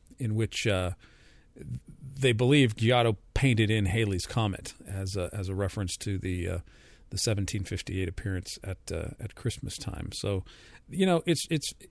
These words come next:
it's fascinating to me, Wayne, that, that, that, uh, that when you think about it, you know, we can talk about the science of, of all of this stuff, but really, I think the, the final bottom line of,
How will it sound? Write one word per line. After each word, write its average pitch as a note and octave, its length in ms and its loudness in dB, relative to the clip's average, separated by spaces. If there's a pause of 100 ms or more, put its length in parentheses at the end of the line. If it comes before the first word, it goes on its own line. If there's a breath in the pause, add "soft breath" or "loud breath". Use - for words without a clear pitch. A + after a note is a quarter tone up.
(120)
it's - 200 -2
fascinating B2 480 4
to - 100 -4
me, G#2+ 100 2
Wayne, G2+ 280 0
that, G2 220 -2
that, A2 180 2 (340)
that, A#2+ 340 0
uh, G#2+ 180 4 (280)
that A#2+ 280 2 (1120)
when C#3+ 240 6
you B2+ 80 8
think F#3 200 4
about G#2 240 6
it, - 160 0 (520 soft breath)
you B2+ 100 2
know, A#2 60 4
we B2 80 4
can B2+ 80 2
talk C3 160 2
about A2 160 2
the - 60 -4
science A2+ 480 2
of, - 200 -4
of A#2 340 -4
all A2+ 200 6
of G#2+ 80 2
this G#2+ 160 4
stuff, G2+ 360 2
but A#2 140 2
really, C3+ 320 8
I A2 60 6
think A#2+ 260 0
the, - 260 -6
the A#2 140 -4
final B2 640 2
bottom G#2 340 6
line G#2+ 380 4
of, G2 180 2